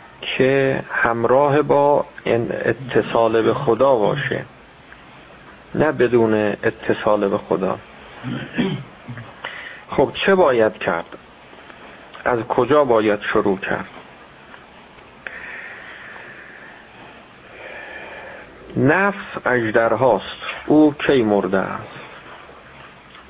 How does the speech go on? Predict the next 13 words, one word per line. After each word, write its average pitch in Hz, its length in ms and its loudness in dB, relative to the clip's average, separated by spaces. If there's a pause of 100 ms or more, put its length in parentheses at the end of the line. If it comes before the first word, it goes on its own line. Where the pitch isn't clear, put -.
(100)
از 110 160 0
غم 113 460 0
بی 104 220 0
آلتی 107 880 2
افسرده 98 640 -2
است. - 380 -6 (3250)
از 190 180 0
مبارزهٔ 127 840 4
با 113 200 4
نفس 135 520 -2
باید 101 360 4
شروع 92 340 -2
کرد، - 320 -12